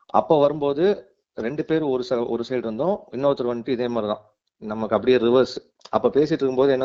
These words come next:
சொன்னோம்னா, அவன் வந்துட்டு,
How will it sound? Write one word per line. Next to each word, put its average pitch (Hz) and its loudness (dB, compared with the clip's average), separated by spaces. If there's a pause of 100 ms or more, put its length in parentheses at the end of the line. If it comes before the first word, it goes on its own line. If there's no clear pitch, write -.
சொன்னோம்னா, 123 -2 (760)
அவன் 143 2
வந்துட்டு, 214 -2